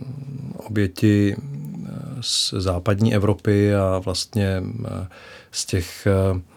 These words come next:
tehdejších, eh, zemí, které byly, eh,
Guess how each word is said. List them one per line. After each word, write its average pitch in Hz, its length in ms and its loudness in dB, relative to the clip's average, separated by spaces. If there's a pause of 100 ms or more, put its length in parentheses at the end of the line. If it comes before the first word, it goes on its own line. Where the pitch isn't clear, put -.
(580)
tehdejších, 98 920 0
eh, 101 280 -2
zemí, 104 600 4
které 101 400 2
byly, 101 440 0
eh, 104 640 -8